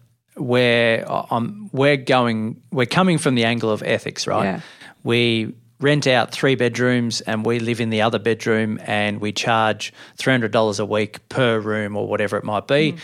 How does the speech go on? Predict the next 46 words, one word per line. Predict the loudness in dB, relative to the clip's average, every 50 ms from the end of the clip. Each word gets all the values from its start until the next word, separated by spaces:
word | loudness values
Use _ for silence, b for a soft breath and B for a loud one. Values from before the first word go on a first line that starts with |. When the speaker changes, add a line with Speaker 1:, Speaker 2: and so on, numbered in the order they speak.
| B B B B B B _ _ _
Speaker 1:
We | -4 0 0 2 2 2 2 2 2
need | 2 2 0 0 0
to | -2 -4
declare | -4 -4 -2 0 0 2 2
that | 2 0 0
and | -2 -4
pay | -4 -4 -4 -2
tax | -2 -4 -4 -4 -6 -8
on | -8 -8
that. | -10 -8 -6 -4
Speaker 2:
Mm-hmm. | -4 -4 -4 -6 -10 _ _ _ _ _ _ _ _ _ _
Yeah. | -8 -8 -8 -8 _ -6
Speaker 1:
Right. | -4 -4 -4 -6 -8 -6
If | -6 -6 -6 -6 -6
we, | -4 -4 -4
if | -4 -6 -6 -6 -6
we | -8 -8
don't, | -4 0 2 4 4 4 2 0 -4 -10 -18 -20 _ _
then | -4 -2 0 0 0 -2 -2 -4 -6 -6 -4
that's | -2 -2 -2 -4 -6 -10 -8
illegal, | -8 -6 -6 -6 -6 -8 -8 -6
right? | -4 -4 -4 -4 -6 _ _
Speaker 2:
Yes. | -10 -10 -10 -12 -18 B B B B B _ _ _ _ _ _ _ _ _ _ _ _ _
Speaker 1:
So | -4 -2 2 4 4 4 6 4 2 2
there's | 2 0 0 2
no | 2 2 2 2 2
limit. | 2 2 2 2 0 -2 -2 0
You | 0 0 0
could | -2 -6 -6 -2
charge | 0 2 4 4 2 2
six | 0 -2 -2 -2 0 0 0
hundred | 2 2 2 0 0
a | 0
week | 2 2 0 0 0 0
or | 2 2 2
a |
thousand | 2 2 2 4 4 4 2 0
a | 0 0
week | 0 0 0 0 -2
in | -4 -4 -2
ten | -2 0 0 0 0
years' | -2 -2 -4 -4
time. | -2 2 2 2 2 2 0
Like, | 0 0 0 0 0 -2
the | -4 -2
number | -2 0 0 0 2 2 2 2 2 2 0